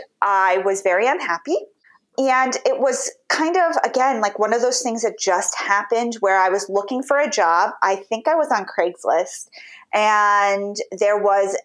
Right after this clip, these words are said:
an ad for office space. And I was like,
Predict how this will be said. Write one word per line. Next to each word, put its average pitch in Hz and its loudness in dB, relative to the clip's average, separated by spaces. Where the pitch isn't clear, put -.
an 262 -4
ad 226 2
for 185 0
office 302 -2
space. - -6
And 202 -6
I 196 2
was 208 -2
like, 208 2